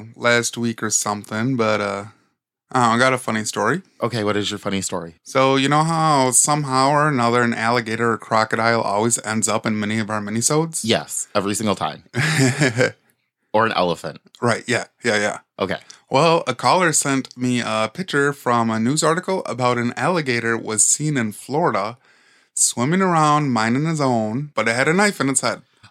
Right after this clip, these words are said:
Speaker 2: Oh my gosh. Okay, so I've seen this article, and all I thought was, "That's the alligator you don't fuck with."
Speaker 1: <laughs>
Speaker 2: Like, he already, he, he has come prepared.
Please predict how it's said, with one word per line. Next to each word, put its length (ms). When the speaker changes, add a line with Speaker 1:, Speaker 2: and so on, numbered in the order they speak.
Speaker 2:
Oh 580
my 180
gosh. 320
Okay, 200
so 160
I've 160
seen 220
this 140
article, 640
and 140
all 100
I 120
thought 320
was, 440
"That's 220
the 100
alligator 400
you 160
don't 300
fuck 300
with." 360
Speaker 1:
<laughs> 720
Speaker 2:
Like, 120
he 300
already, 520
he, 260
he 240
has 160
come 240
prepared. 560